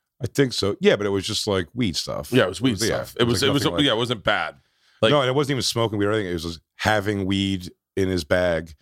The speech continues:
Speaker 1: that he was giving to somebody else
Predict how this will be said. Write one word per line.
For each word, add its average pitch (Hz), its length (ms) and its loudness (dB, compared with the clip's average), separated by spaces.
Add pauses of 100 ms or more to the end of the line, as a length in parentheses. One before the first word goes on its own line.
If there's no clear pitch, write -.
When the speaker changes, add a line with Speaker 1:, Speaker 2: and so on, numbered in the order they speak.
(360)
Speaker 1:
that 101 80 4
he 95 140 0
was 90 180 0
giving 87 580 -2 (920)
to - 100 -2
somebody 95 360 0
else - 440 -2